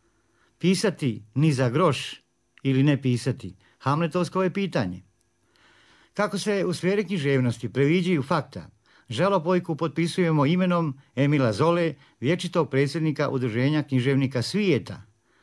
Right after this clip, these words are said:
nepotkupljivog intelektualca u Dreyfusovoj aferi. Njegov uzvik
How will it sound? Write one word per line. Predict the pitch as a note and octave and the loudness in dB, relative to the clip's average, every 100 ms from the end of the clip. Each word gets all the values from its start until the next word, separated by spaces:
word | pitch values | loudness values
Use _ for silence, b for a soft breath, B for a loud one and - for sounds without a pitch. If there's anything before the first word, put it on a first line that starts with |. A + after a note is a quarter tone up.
| b - | b -4
nepotkupljivog | - D#3 - G3+ G#3+ F#3+ E3+ D3 | -2 -2 -2 -2 0 2 2 0
intelektualca | C3+ C#3 A#2+ B2 B2+ D#3 G3+ F3+ B B | 0 -2 0 0 0 0 -2 -4 B B
u | D#3+ | -4
Dreyfusovoj | D3+ B2+ C3 C#3+ E3 F3 F3+ | 0 2 0 -2 0 2 2
aferi. | F#3 F#3 F#3+ F3+ D3+ _ _ _ _ _ b b b | 0 0 0 -2 -6 _ _ _ _ _ b b b
Njegov | D3 F3 F3 E3 | 2 4 4 4
uzvik | F3 D3 C3+ - | 2 0 -2 -6